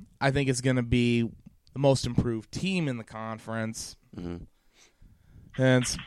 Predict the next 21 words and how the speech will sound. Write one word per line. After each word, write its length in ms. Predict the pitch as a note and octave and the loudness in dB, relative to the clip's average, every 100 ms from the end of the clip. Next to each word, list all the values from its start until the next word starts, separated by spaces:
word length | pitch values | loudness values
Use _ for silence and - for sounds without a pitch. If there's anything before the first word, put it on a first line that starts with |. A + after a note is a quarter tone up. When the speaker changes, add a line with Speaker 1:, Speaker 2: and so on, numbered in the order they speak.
| - - - | -16 -18 -16
Speaker 1:
because 300 | - C#3 B2+ | 4 6 8
with 160 | C3 B2+ | 6 2
Scott 360 | - A#2+ A#2 | 2 4 2
Frost 440 | - C3 A#2+ A#2 - | 4 6 6 4 2
being 240 | B2 A#2 | 2 4
there, 320 | A#2 A2+ A2+ - - - | 2 2 2 -2 -4 2
Purdue, 300 | C3 D#3+ D#3+ | 6 10 10
I've 160 | C#3+ | 8
said 420 | - D3+ C#3+ C3+ | 6 8 8 8
they 100 | B2+ | 8
were, 180 | D3+ D3 - _ - - | 6 6 0 _ -20 -6
they 180 | A#2+ D3+ | 6 8
were 140 | E3 D#3 | 10 10
better 340 | D3+ D3+ D3+ | 10 10 8
last 460 | C#3 C#3 C3+ - C#3 | 8 6 4 2 4
year. 440 | C3 C3 C3 B2+ | 8 8 8 6
I 60 | A#2+ | 4
think 280 | - C3+ | 2 2
they'll, 260 | C3 C3 C3+ - - - _ _ - - | 6 6 4 -2 -20 -20 _ _ -20 -4
they'll 200 | C#3 D3 | 0 0
still, 540 | - D3+ C#3 C3+ D3 | 2 4 6 6 4